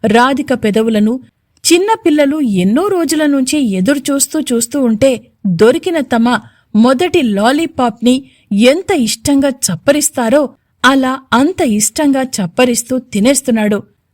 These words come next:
రాధిక తన చేతులతో దొరికిన చోట అతని ముఖం,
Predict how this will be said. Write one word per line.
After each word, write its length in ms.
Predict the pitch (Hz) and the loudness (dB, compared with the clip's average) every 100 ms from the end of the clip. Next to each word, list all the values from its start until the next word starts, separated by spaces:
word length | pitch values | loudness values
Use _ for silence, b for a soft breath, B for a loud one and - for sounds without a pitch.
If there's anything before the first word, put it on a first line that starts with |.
| _ | _
రాధిక 520 | 214 277 339 330 - 294 | 2 2 2 -2 -2 -2
తన 220 | 285 247 | 0 -4
చేతులతో 720 | 214 247 247 262 226 254 254 | -2 -2 -2 -2 0 0 0
దొరికిన 520 | 190 208 269 311 339 254 | 0 2 0 0 -4 -2
చోట 200 | 226 196 247 208 - | -4 -2 -2 -4 -4
అతని 320 | 214 214 214 | -2 0 -2
ముఖం, 480 | 190 202 208 247 233 | 0 -2 -2 -2 -2